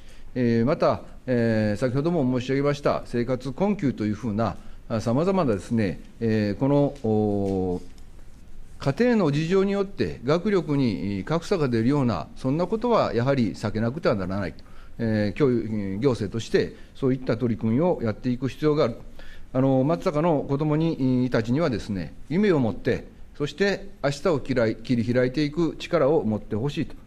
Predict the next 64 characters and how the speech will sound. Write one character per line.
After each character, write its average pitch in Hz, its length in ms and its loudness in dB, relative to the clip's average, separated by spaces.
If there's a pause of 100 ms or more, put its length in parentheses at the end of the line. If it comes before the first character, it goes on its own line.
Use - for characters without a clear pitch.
(200)
私 117 300 -4
は 190 180 2
そ 143 120 -4
ん 139 80 0
な 131 100 0
ふ 143 120 -4
う 165 60 0
に 165 80 0
思 110 160 0
い - 20 -2
ま 98 100 -4
す。 - 120 -12 (340)
え 123 60 0
ー、 - 20 -2
そ 160 120 0
し - 80 -6
て、 208 260 2 (200)
え 123 100 0
ー、 - 20 0
子 127 120 0
ど 139 60 2
も 131 80 0
た 127 120 -2
ち 127 120 -6
が 113 360 0
輝 147 300 2
く、 147 420 -2
そ 160 140 -2
ん 170 100 0
な 175 160 2
ま 131 140 0
ち 131 100 -6
づ 139 120 -4
く 127 100 0
り 131 100 4
を 147 100 4
目 104 120 -2
指 113 140 2
し - 80 -10
て 127 80 0
い 120 80 0
き - 60 -12
た 151 120 2
い - 80 0
と - 80 -12 (280)
い 117 40 0
う 107 80 0
ふ 104 160 -6
う 98 60 -2
に 110 440 0
考 107 280 -2
え 143 80 0
て - 100 0
お - 60 2
り 80 80 -4
ま 80 80 -6
す。 - 160 -12 (1300)
え 131 80 4
ー、 131 80 0
次 233 220 2
に 185 60 4
で 143 80 2
す - 100 -6
ね、 123 300 2